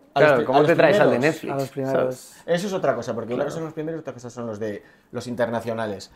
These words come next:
Speaker 1: Los primeros eran gente, eran gente del entorno de Hugo.
Speaker 3: Vale.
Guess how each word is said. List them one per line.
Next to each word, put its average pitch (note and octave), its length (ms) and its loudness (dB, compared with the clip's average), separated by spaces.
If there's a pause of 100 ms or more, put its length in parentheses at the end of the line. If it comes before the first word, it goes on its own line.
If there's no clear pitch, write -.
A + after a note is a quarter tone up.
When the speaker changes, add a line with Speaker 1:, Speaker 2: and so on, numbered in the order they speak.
(260)
Speaker 1:
Los C3 200 -4
primeros C#3+ 460 -2
eran D#3+ 200 0
gente, E3 720 0
eran C3 200 -2
gente D3 240 -6
del D3+ 100 0
entorno B2+ 380 -2
de A2 80 0
Hugo. B2+ 340 -2 (480)
Speaker 3:
Vale. B2 260 -8